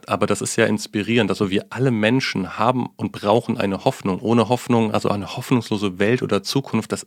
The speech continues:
will keiner, das braucht keiner und tut keinem gut. Und das ist natürlich das, was Philipp wie kein zweiter verkörpert hat, ne? Also dementsprechend, äh, verstehe ich,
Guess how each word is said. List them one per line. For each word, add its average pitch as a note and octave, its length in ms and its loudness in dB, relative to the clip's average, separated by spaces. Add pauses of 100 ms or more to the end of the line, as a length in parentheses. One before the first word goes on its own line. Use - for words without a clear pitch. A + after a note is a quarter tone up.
(140)
will A2+ 380 2
keiner, A#2+ 560 -2
das - 300 -8 (100)
braucht - 340 2
keiner A#2+ 240 2
und G#2+ 120 0
tut - 160 -8
keinem G#2 280 -2
gut. - 220 2 (480)
Und A2+ 80 2
das B2+ 120 4
ist B2+ 80 0
natürlich A#2 280 4
das, - 220 2
was G#2+ 120 0
Philipp A#2+ 400 2
wie A2 140 -2
kein G#2+ 200 0
zweiter A2 320 0
verkörpert - 480 0
hat, - 160 -2
ne? G#2 180 0 (100)
Also G2 220 0
dementsprechend, G#2+ 800 0 (560)
äh, G#2 180 4
verstehe - 460 2
ich, B2+ 120 0